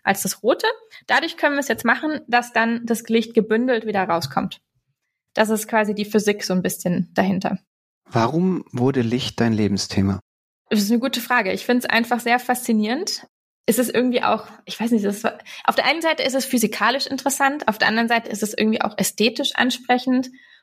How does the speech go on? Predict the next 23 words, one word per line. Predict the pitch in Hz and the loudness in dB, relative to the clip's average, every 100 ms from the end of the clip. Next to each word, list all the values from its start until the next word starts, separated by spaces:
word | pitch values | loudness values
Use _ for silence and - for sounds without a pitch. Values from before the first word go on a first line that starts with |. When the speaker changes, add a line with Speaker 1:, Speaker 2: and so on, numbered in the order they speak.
| _ | _
Speaker 1:
und | - 220 208 | 0 0 0
faszinierend, | - 247 240 240 214 240 320 233 220 | 0 0 2 0 2 2 0 0 0
was | 226 226 | 0 0
man | 233 | 0
alles | - 214 | 0 0
aus | - 202 | 0 0
Licht | 214 214 | 0 2
machen | 220 226 | 0 0
kann. | 196 180 | 0 0
Also, | 175 196 | 0 0
dass | 202 208 | 0 0
ich | 208 | 2
das | 208 | 0
Licht | 226 247 | 0 0
einfangen | - 247 330 320 285 | 0 0 0 0 0
kann | - 262 | 0 0
und | 247 240 | 0 0
dann | 220 | 0
läuft | 226 240 240 | 0 0 0
meine | 220 202 | 0 2
Waschmaschine | 226 269 233 196 185 | 0 0 0 2 0
zu | 185 196 | 0 0
Hause. | 196 190 190 | 2 2 -2